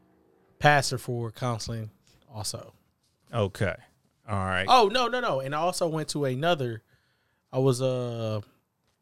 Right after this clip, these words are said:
Speaker 1: kinda
Speaker 2: Recently, right?
Speaker 1: Recently, yeah. He wasn't, he wasn't anything, you know, um,
Speaker 2: So,
Speaker 1: that
Speaker 2: so,
Speaker 1: Christian related.
Speaker 2: uh, so with you being more of the person who's been in counseling, and you can share this or not, but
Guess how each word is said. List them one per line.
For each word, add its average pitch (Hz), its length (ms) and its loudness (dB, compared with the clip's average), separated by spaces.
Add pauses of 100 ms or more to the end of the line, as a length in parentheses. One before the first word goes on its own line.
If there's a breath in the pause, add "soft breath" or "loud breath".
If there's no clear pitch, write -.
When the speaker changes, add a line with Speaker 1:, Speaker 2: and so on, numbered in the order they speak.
Speaker 1:
kinda 120 100 0
Speaker 2:
Recently, 127 440 4
right? 104 360 -4
Speaker 1:
Recently, 127 480 -2
yeah. 139 380 -2
He 117 140 -6
wasn't, 139 440 -6 (420)
he 143 60 -20
wasn't 135 420 -2
anything, 123 840 -2 (100)
you 123 140 -4
know, 120 280 2
um, 113 520 -4
Speaker 2:
So, 139 320 10
Speaker 1:
that 139 100 -8
Speaker 2:
so, 127 280 6
Speaker 1:
Christian 147 260 -2
related. 120 440 -8
Speaker 2:
uh, - 140 -12
so 131 300 10
with 131 260 4
you 185 140 4
being 123 580 2 (100)
more 127 380 8
of 113 220 4
the 107 80 2
person 113 400 2
who's 104 280 -2 (380 soft breath)
been 175 160 4
in 135 100 4
counseling, 110 560 0 (440 soft breath)
and 117 260 0 (120)
you 135 140 -4
can 131 120 0
share 123 320 6
this 120 200 2
or 110 60 4
not, 110 380 2
but 101 280 2